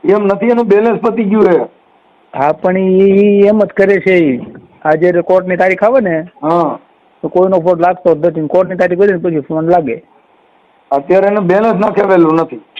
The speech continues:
Speaker 2: અને આવતી ઓગણીસ તારીખે પછી હાજર થવાના છે એમાં સસરાની.
Speaker 1: હે?
Speaker 2: હા, કોર્ટમાં.
Speaker 1: હા.
Speaker 2: ઈ હાજર થવાના છે. આવડી આ ગઈ તારીખે હાજર થયા તા.
Speaker 1: હા.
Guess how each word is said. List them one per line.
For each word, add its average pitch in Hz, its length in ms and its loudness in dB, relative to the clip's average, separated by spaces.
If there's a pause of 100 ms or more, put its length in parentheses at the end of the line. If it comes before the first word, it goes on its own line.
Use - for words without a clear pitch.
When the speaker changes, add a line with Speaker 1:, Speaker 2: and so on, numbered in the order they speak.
(500)
Speaker 2:
અને 165 200 -2 (380)
આવતી 180 260 0
ઓગણીસ 196 280 0
તારીખે 196 280 -2
પછી 180 100 2
હાજર 190 300 2
થવાના 156 400 -2
છે 131 100 -6
એમાં 143 180 -8
સસરાની. 131 440 -4 (460)
Speaker 1:
હે? 214 120 2 (840)
Speaker 2:
હા, 147 160 2
કોર્ટમાં. 143 520 -2 (420)
Speaker 1:
હા. 175 340 -2 (640)
Speaker 2:
ઈ 165 40 -2
હાજર 165 300 2
થવાના 196 340 0
છે. 160 180 0
આવડી 170 320 2
આ 170 60 2
ગઈ 170 360 0
તારીખે 170 340 0
હાજર 165 180 0
થયા 202 200 -2
તા. 165 240 -2 (360)
Speaker 1:
હા. 147 300 0